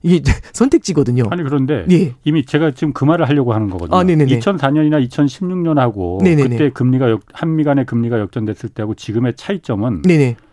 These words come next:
Speaker 2: 그 당시하고 다르게 지금은 이미 원 달러 환율이
Speaker 1: 네네.
Speaker 2: 지금 천삼백 원 가까이 막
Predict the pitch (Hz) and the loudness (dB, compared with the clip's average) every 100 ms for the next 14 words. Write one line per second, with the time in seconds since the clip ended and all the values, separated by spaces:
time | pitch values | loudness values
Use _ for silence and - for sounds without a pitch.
0 | _ _ _ _ _ _ - 123 175 202 | _ _ _ _ _ _ -4 -2 -2 -4
1 | 185 117 120 123 - 113 110 101 104 90 | -4 -4 -4 -4 -4 -2 -2 -2 -4 -6
2 | 120 120 151 110 101 135 175 165 147 143 | -4 2 2 2 0 0 0 0 0 -2
3 | 123 98 110 95 78 180 143 120 135 127 | -2 -2 -4 -2 0 2 2 0 -2 -4
4 | - 208 214 214 208 156 110 131 123 | -4 -6 -4 -4 -4 -6 -6 -2 -2